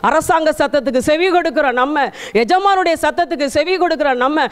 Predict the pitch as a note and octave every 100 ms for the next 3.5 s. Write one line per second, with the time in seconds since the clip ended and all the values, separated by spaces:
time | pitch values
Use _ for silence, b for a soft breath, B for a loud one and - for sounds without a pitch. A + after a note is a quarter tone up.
0 | B - A#3+ D4+ F4+ G4+ G4+ F4+ F#4 F4+
1 | E4 E4+ E4+ G4+ F#4+ F#4 E4+ C4+ F#3+ C4
2 | F4 F#4+ A#3+ b b _ - C#4+ E4 E4+
3 | E4 F4 F4+ D4+ C4+